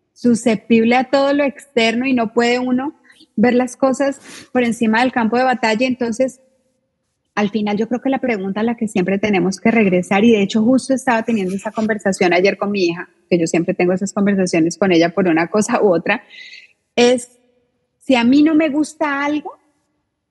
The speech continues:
que yo estoy viendo allá afuera, si a mí no me gusta cómo alguien actúa,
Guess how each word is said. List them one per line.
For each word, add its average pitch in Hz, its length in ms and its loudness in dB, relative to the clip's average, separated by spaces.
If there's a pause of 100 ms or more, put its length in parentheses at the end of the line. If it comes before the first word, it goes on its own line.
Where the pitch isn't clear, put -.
(960)
que 247 140 0
yo 226 100 0
estoy 247 220 -2
viendo 269 280 2
allá 285 200 0
afuera, 285 400 -2 (920)
si 262 80 -2
a 240 60 2
mí 247 80 -2
no 240 80 -2
me 247 100 -4
gusta 262 320 -4
cómo 247 260 -2
alguien 220 340 -2
actúa, 220 840 -2